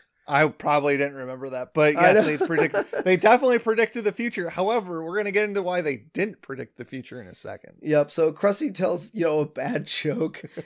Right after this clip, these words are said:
Speaker 2: and so the audience, you know, doesn't clap,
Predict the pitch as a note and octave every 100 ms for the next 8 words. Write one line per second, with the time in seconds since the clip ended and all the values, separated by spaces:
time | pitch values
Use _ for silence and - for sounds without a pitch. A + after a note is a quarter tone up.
0 | D3+ D#3+ E3+ D#3 D#3+ F3 D#3+ D3+ B2+ C3+
1 | D3 D3+ C#3+ C#3+ - D3+ C#3+ C3 C3 C3+
2 | C3+ D3+ F#3 F#3+ D#3 D3 -